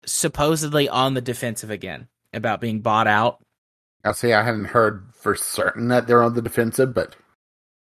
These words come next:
Speaker 2: yeah,
Speaker 1: So,
Speaker 2: it does
Speaker 1: uh,
Speaker 2: make sense.
Speaker 1: Yeah. So I'm thinking that they're restructuring and reorganizing to be prepared to fight back against that takeover again.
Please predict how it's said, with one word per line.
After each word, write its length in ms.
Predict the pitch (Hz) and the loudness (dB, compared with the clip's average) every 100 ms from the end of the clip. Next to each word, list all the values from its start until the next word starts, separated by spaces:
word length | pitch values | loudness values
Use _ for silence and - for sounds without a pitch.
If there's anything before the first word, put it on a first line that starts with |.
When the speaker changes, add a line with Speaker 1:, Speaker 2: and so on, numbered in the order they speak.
| _ _ _ - | _ _ _ -2
Speaker 2:
yeah, 120 | 113 | 2
Speaker 1:
So, 160 | 95 131 | 4 6
Speaker 2:
it 20 | |
does 120 | 107 85 | 4 0
Speaker 1:
uh, 20 | |
Speaker 2:
make 160 | 95 | -4
sense. 400 | - 101 101 - - _ _ _ _ | -2 -4 -6 -14 -18 _ _ _ _
Speaker 1:
Yeah. 380 | 113 120 104 98 - _ | 0 4 4 2 -2 _
So 480 | - 143 135 127 123 _ - _ _ _ - | -2 2 4 4 2 _ -20 _ _ _ 4
I'm 360 | 156 185 202 | 6 8 6
thinking 680 | 185 180 156 143 131 127 120 | 4 2 0 0 -2 -2 -2
that 180 | 127 120 | -2 2
they're 180 | 131 123 | 2 2
restructuring 1000 | 120 131 - - 123 - 135 123 117 113 | 0 -2 0 2 0 0 -2 -2 -2 -4
and 200 | 127 113 | -6 -4
reorganizing 1080 | 120 117 117 117 117 110 104 107 107 104 110 _ _ _ _ _ _ - | -2 0 2 0 0 -2 -2 -4 -4 -4 -8 _ _ _ _ _ _ -2
to 600 | - 123 117 110 107 - - - - 139 | 4 4 4 4 0 -4 -14 -20 -16 -2
be 140 | 135 120 | 0 2
prepared 400 | 120 131 120 110 | 0 2 2 0
to 60 | |
fight 320 | - 120 104 | -2 0 0
back 300 | - 104 107 98 | 2 2 2 -2
against 300 | 110 107 110 | -4 -4 -4
that 140 | 90 | -6
takeover 560 | 117 107 120 120 135 139 | -4 0 0 4 4 6
again. 420 | 139 147 156 | 6 4 2